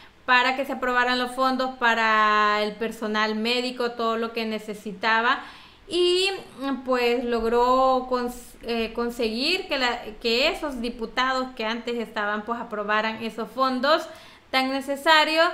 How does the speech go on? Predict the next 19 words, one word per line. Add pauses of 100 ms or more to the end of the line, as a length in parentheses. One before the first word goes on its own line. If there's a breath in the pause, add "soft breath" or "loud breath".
(280 loud breath)
y
siempre
ha
estado
siendo
asesor
del
presidente
Bukele,
así
que
es
el
nombre
que
más
suena.
Karim
Bukele